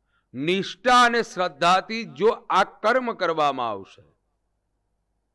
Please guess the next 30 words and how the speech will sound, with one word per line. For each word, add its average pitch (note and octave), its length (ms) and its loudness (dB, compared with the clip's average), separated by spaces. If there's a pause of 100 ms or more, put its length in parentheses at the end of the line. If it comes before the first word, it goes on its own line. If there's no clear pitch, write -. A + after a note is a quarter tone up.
(300)
તો A#2+ 60 -10
અવશ્ય A#2 540 -10
ફળ G2 260 -16
મળશે. G#2 520 -20 (1400)
હવે F3 220 0
તમે A3+ 300 -2
અનુષ્ઠાન A3 680 -2
પતાવી G#3 420 -2
દીધું A3 300 -10
છે, D3 120 -6
પછી G#3 380 -10
જે A#3 140 -2
પુષ્પ A#3 480 -10
છે, - 260 -14 (1700)
એ A3 160 4
પુષ્પ G3+ 580 -10 (1000)
તમે G3 260 2
જો A#3 180 -2
કબાત F#3+ 560 -2
પોતાના F#3+ 640 -6
જે, F#3+ 520 -6
અ, D3 180 -4
લક્ષ્મીજી F#3+ 580 -8
રાખતા D#3+ 380 -4
હોય C#3+ 240 -4
ત્યાં D3+ 260 -8
થોડા E3+ 320 -4
રાખી E3 320 -4
શકો D3+ 360 -10
છો, - 160 -16